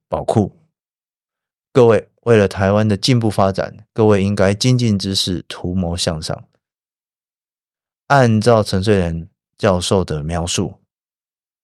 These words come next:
在场的台湾学生听到新都护这一段，可以说充满逢迎巴结总督府的这样的内容，每一个人都感到非常的愤怒。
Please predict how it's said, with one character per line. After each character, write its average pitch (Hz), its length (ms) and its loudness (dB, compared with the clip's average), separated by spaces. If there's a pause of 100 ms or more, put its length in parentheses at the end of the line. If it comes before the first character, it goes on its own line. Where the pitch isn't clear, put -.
(500)
在 107 400 2
场 82 360 -6
的 80 160 -6
台 87 280 -2
湾 95 200 2
学 85 200 -4
生 85 400 -4
听 110 480 -2
到 104 280 2
新 104 280 0
都 101 220 -2
护 92 220 -4
这 101 240 0
一 92 60 0
段， 92 220 0 (800)
可 104 180 2
以 104 160 2
说 104 360 0
充 - 260 0
满 98 180 2
逢 92 320 -2
迎 107 160 0
巴 117 300 2
结 90 220 -2
总 80 260 -4
督 104 180 -2
府 82 300 -10
的 69 320 -6
这 - 160 -4
样 95 140 0
的 85 80 -6
内 98 240 2
容， - 240 -8 (1000)
每 92 280 0
一 101 80 -2
个 110 120 4
人 90 120 2
都 92 180 0
感 85 320 -4
到 87 240 -4
非 98 360 0
常 82 280 -8
的 78 160 -6
愤 82 460 -4
怒。 82 160 -12